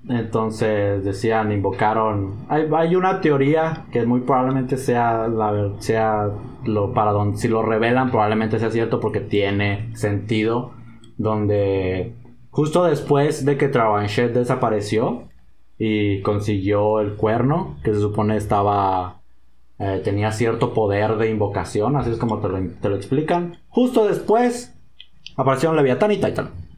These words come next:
Entonces, probablemente se usó la teoría prevaleciente,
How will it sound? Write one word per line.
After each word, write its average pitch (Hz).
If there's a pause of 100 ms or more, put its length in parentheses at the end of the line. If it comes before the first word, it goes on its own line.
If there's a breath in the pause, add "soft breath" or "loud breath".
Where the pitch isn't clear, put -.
(800)
Entonces, 120 (320)
probablemente 151
se 143
usó 131
la 120
teoría 123
prevaleciente, 104